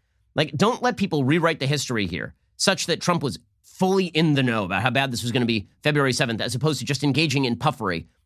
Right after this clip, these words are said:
with, with Woodward, which is exactly what he was doing in early February. We've all watched Trump. We all know what he's doing. That doesn't matter. The Democrats have responded by basically suggesting that Trump is a criminal. Here was Joe Biden suggesting that Trump's response was criminal,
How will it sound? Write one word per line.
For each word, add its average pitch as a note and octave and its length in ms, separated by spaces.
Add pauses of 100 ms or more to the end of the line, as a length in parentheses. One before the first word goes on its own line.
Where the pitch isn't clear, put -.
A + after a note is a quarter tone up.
(100)
with, - 280 (380)
with C3 260
Woodward, G2+ 520
which A#2 160
is D3 80
exactly E3 320
what C#3 120
he C#3 60
was B2 100
doing A#2+ 120
in A2 60
early G#2+ 180
February. G2+ 360
We've F#2 200
all C#3+ 220
watched C3+ 240
Trump. C3 200
We A2+ 120
all A#2 180
know G#2+ 120
what G2+ 100
he's F#2 120
doing. C#2 240 (240)
That D#3 100
doesn't D#3 160
matter. D3 220
The C3 80
Democrats C3 360
have B2 60
responded C3 520 (260)
by C3 200
basically C#3 460
suggesting B2+ 400
that A#2 80
Trump B2 180
is G#2 80
a B2 40
criminal. E3 360 (140)
Here F3 100
was F3 140
Joe F3 100
Biden C#3+ 240
suggesting B2+ 500
that A2+ 140
Trump's C#3 240
response G3+ 420
was C3 180
criminal, G#2+ 360